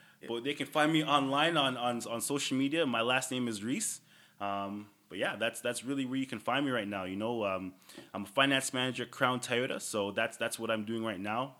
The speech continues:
Speaker 2: Um, we're, we're the number one dealership in, in, in, in the, in the prairies right now. So yeah, man, uh, we're just looking to crush it and, and, and crush our goals in twenty twenty. That's what we're looking to do, right? So,
Speaker 1: Okay, I like
Speaker 2: yeah.
Speaker 1: that. I like that. Okay,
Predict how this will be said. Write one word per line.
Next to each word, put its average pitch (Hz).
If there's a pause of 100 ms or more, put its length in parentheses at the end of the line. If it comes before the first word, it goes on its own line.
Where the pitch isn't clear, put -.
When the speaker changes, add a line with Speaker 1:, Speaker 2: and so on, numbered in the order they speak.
(340)
Speaker 2:
Um, 90
we're, 104
we're 101
the 104
number 131
one 127
dealership 123
in, 117
in, 107
in, 104
in 104
the, 104
in 101
the 98
prairies 123
right 120
now. 131
So 98 (340)
yeah, -
man, 107
uh, 90
we're 113
just 135
looking 139
to 117
crush 135
it 143
and, 110
and, 101
and 92
crush -
our 110
goals 117
in 113
twenty 113
twenty. 139
That's 101
what 98
we're 98
looking 107
to 101
do, 120
right? 135
So, -
Speaker 1:
Okay, 110
I 101
like 120
Speaker 2:
yeah. 135
Speaker 1:
that. 98
I 101
like 123
that. 87
Okay, 120